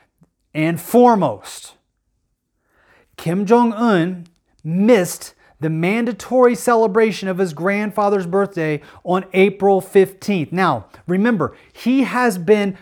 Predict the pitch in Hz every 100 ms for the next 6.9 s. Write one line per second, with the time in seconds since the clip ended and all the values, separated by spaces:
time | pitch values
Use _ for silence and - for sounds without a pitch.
0 | - 151 240 240 247 226 214 - - 202
1 | 220 247 254 226 196 196 196 180 - 233
2 | 214 175 147 - - 175 180 180 151 165
3 | 196 185 156 110 104 - - 156 170 269
4 | 269 226 190 170 175 151 196 185 180 -
5 | 175 175 175 202 233 226 190 185 - 208
6 | 214 214 185 - 254 262 190 180 156